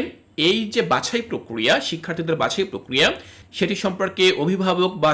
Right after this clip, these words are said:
শিক্ষা সংশ্লিষ্ট অন্যান্য ব্যক্তিরা কী ধরনের মন্তব্য করছেন তারও একটা ঝলক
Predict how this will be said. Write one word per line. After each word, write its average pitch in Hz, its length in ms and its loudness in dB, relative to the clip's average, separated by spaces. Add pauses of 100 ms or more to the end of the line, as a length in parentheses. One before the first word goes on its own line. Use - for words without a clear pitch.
শিক্ষা 165 320 -4
সংশ্লিষ্ট 170 460 -6
অন্যান্য 143 300 -2
ব্যক্তিরা 160 380 -2
কী 196 160 -8
ধরনের 202 280 -2
মন্তব্য 147 280 -2 (140)
করছেন 190 320 -4 (520)
তারও 170 240 4
একটা 196 200 0
ঝলক 165 300 2